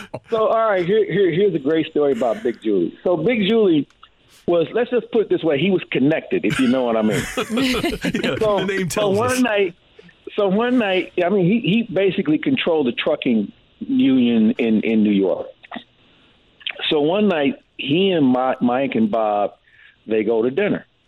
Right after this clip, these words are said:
Speaker 1: And so Mike and Bob are standing out waiting on the valet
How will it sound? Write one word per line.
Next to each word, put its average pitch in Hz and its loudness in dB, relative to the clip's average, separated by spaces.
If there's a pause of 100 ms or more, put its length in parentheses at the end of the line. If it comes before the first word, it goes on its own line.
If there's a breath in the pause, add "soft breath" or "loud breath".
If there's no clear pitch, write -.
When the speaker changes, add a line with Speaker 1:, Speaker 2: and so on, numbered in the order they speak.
(460 soft breath)
Speaker 1:
And 123 -2
so 127 0 (220)
Mike 139 0
and 135 0
Bob 160 -2
are 127 -2
standing 131 -2
out 120 0
waiting 123 0
on 117 0
the 113 2
valet 131 0